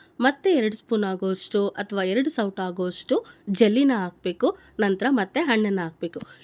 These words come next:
ಇದೇ ರೀತಿಯಾಗಿ ನೀವು ಮಾಡ್ತಾ ಹೋಗ್ಬೇಕು. ನಂತರ ಎಲ್ಲನೂ ಹಾಕಿದ ನಂತರ ಎರಡು ಗಂಟೆಗಳ ಕಾಲ ಅಥವಾ ಎರಡು ಗಂಟೆಗಳ ಮೇಲೆ ನಿಮ್ಗೆ ಟೈಮ್ ಇದೆ ಅಂತ ಹೇಳಿದ್ರೆ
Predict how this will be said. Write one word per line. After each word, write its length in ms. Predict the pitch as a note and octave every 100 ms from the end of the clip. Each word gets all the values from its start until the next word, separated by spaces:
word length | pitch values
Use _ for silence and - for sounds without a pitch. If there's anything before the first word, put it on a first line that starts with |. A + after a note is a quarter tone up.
| -
ಇದೇ 240 | B3 C#4+ F#4
ರೀತಿಯಾಗಿ 540 | C#4 A#3+ A3 F#3+ G#3
ನೀವು 260 | G3 F3+ G#3
ಮಾಡ್ತಾ 420 | F3+ E3+ - B3+
ಹೋಗ್ಬೇಕು. 540 | A3 F#3 E3+ D#3 - A4+ - - _
ನಂತರ 280 | B3+ D#4 A3+ G3+ - _ A3+
ಎಲ್ಲನೂ 400 | A3 D#4+ E4+ C#4+
ಹಾಕಿದ 440 | G#3 G3 F#3+ F#3
ನಂತರ 220 | F3+ F3 F3+ - - _
ಎರಡು 240 | A#3 C4+
ಗಂಟೆಗಳ 400 | C4+ A#3 G3+ G3 F#3
ಕಾಲ 260 | F#3+ F#3 F#3
ಅಥವಾ 280 | G3+ A#3 C4
ಎರಡು 280 | A3+ G#3 B3+
ಗಂಟೆಗಳ 420 | B3+ A#3+ A3+ A3+ G#3+
ಮೇಲೆ 320 | G#3 B3 C4+
ನಿಮ್ಗೆ 280 | A3+ G3+ F#3+
ಟೈಮ್ 280 | F#3 G#3 A3
ಇದೆ 160 | F#3+ F3+
ಅಂತ 180 | F3+ F3
ಹೇಳಿದ್ರೆ 340 | E3+ E3+